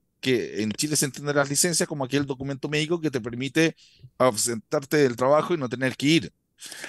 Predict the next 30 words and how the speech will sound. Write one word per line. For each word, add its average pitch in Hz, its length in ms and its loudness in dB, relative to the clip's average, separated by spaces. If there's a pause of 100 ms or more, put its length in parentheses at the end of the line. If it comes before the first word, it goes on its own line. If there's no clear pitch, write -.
Entonces, 143 680 4
ahí, 175 460 2
ah, 123 60 -4
yo 131 140 -6
creo 160 140 2
que 156 100 2
hay 160 160 2
un 147 160 -4
tema 156 240 -2
bien 147 180 -2
importante 175 680 2
con 170 140 -8
respecto 165 380 0
a 160 80 2
que 135 140 -4
también 123 300 2
se - 180 6
une 170 360 0
el 127 120 2
acoso 127 300 -4
laboral 120 320 0
muchas 123 280 -6
veces. 123 320 2 (380)
Y, 131 120 2
por 123 140 2
ejemplo, 156 420 2 (200)
y 139 200 -2
lamentablemente 143 720 0
en 113 80 -6
Chile, 196 380 2